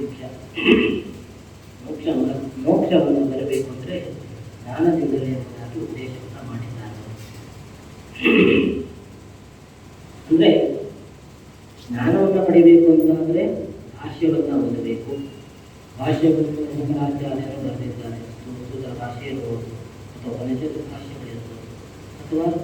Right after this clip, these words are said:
ಭಗವದ್ಗೀತಾ ಭಾಷೆಗಳಿರ್ಬೋದು. ಅದೆಲ್ಲ ಇದು ಯಾರಿಗೆ ಅಂದ್ರೆ ಉತ್ತಮ ಬುದ್ಧಿಯುಳ್ಳವರಿಗೆ, ಅಂದರೆ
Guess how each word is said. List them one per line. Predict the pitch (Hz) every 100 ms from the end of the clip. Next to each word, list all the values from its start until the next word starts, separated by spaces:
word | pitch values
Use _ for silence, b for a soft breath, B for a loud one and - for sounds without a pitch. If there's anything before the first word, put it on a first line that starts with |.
| - - - - -
ಭಗವದ್ಗೀತಾ | - 135 165 165 - - -
ಭಾಷೆಗಳಿರ್ಬೋದು. | - - - - - 113 - - - - - - - -
ಅದೆಲ್ಲ | 175 190 190 202
ಇದು | 190 175
ಯಾರಿಗೆ | 170 170 160
ಅಂದ್ರೆ | 160 156 - - - - - - -
ಉತ್ತಮ | - 175 320 320 - - - - - - - - - - - - - - - - - - - - - - - - -
ಬುದ್ಧಿಯುಳ್ಳವರಿಗೆ, | 320 320 - - - - - -
ಅಂದರೆ | 185 -